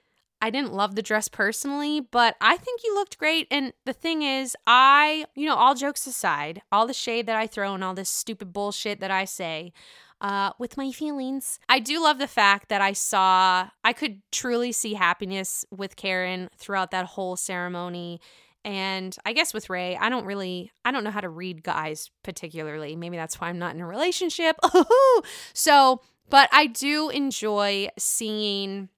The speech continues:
happiness in people, and I did like that moment between the two of them.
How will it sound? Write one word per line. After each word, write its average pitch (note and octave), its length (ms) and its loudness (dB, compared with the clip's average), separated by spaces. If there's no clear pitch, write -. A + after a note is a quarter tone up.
happiness G3 760 -2
in F#3+ 160 -6
people, F3+ 580 -6
and G3+ 520 -4
I A3 80 0
did A3+ 180 -2
like G#3+ 200 -2
that G3 180 -2
moment F#3 560 -8
between F3 640 -10
the F3 120 -12
two C#3+ 220 -14
of C3 140 -16
them. - 320 -12